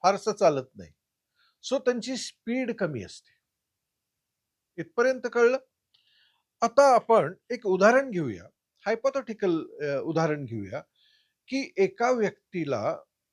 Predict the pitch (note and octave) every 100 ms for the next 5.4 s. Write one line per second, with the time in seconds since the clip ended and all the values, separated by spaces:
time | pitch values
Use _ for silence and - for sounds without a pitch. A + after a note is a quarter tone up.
0 | _ _ _ _ _ _ _ _ C#3+ A#2+
1 | D3 D3 D#3 E3 F3+ F#3+ G3+ F3 D3 B2
2 | C#3 G#2 D#3 - E3 F#3 A#3 B3 A#3 -
3 | C4 - G#3+ G3+ F3+ F3 G3 F#3+ E3+ G#3+
4 | A#3 A3+ G#3+ G#3 G#3+ G3 E3 F#3+ G3+ G#3+
5 | F3 C3 E2